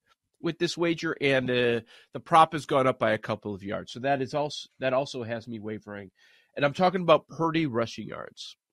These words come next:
L-, at last check, I see Purdy rushing yards at twelve and a half.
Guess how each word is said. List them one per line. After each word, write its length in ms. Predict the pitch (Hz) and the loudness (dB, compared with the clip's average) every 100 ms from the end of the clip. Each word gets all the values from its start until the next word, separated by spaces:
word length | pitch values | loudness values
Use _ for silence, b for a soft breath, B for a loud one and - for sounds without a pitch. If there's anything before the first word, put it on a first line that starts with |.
| _ _ _ _ - | _ _ _ _ -12
L-, 80 | 120 - | -10 -2
at 180 | 135 110 | 0 4
last 360 | 151 185 - | 4 4 -2
check, 720 | - - 190 143 135 131 - - | -8 -6 2 4 6 4 0 -4
I 100 | 139 | -6
see 240 | - 147 | -4 -8
Purdy 340 | - 160 165 156 | -4 -4 -2 -2
rushing 280 | 135 - | -4 -6
yards 220 | 131 127 117 | -4 -4 -4
at 100 | - | -6
twelve 280 | 123 120 | -4 -2
and 80 | 113 | -4
a 40 | 90 | -8
half. 300 | 98 101 | -8 -10